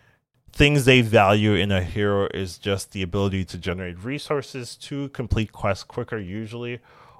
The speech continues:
or to just have a lot of tempo with the extra minions they're getting. When we go down the list, I, w-, I would say, like, there isn't, like, their list is pretty,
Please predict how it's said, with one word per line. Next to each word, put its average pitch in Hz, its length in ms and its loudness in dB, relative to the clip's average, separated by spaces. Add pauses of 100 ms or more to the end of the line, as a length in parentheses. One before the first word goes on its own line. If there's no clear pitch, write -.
or 104 200 2
to 101 120 -4
just 92 180 -6
have 92 200 0
a 87 60 -6
lot 85 280 -2
of 85 240 -8
tempo 90 680 -8
with 82 220 -6
the 85 180 -8
extra 85 440 -10 (140)
minions 82 340 -12
they're - 100 -14
getting. 82 360 -12 (300)
When 151 100 -2
we 190 80 2
go 196 120 8
down 107 420 4
the 95 100 0
list, 90 460 -6 (560)
I, 120 40 4
w-, 131 180 8
I 143 80 8
would 170 160 4
say, 190 200 6
like, 185 300 6 (100)
there 143 160 4
isn't, 185 220 2
like, 165 240 4 (1600)
their 185 180 8
list 214 280 6
is 196 160 0
pretty, 147 680 2